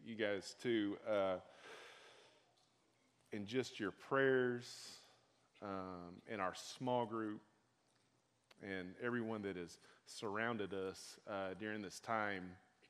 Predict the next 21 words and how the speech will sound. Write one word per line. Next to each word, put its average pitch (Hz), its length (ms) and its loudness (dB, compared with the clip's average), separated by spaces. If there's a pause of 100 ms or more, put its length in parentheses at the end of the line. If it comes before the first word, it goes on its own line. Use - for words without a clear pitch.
(260)
But 107 140 -2
she - 140 -8
says, 98 540 -2 (1000)
"Carried, 107 640 6 (1600)
I 120 100 6
have 110 140 6
felt - 360 4
surrounded 127 640 0
and 95 200 -6
carried." 80 560 -4 (1800)
That's 117 180 -4
because 113 280 -6
of 101 100 -6
this 95 160 -6
body, - 320 -6 (420)
right? - 160 -14 (1200)
And 90 100 -16
so 104 160 -6
we 92 100 -8
thank 101 280 -10
you. 80 80 -18